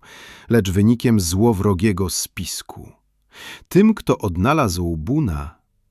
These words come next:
była Ayana, uzdrowicielka plemienia. Zamiast pozwolić Radzie wydać wyrok, dostrzegła w jego oczach coś znajomego, ślad związany z jej zaginioną rodziną.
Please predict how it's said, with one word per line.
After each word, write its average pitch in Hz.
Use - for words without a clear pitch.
była 92
Ayana, 80
uzdrowicielka 107
plemienia. 80
Zamiast 139
pozwolić 104
Radzie 92
wydać 85
wyrok, 117
dostrzegła 170
w 95
jego 131
oczach 160
coś 131
znajomego, 95
ślad -
związany 98
z 87
jej 95
zaginioną 90
rodziną. 80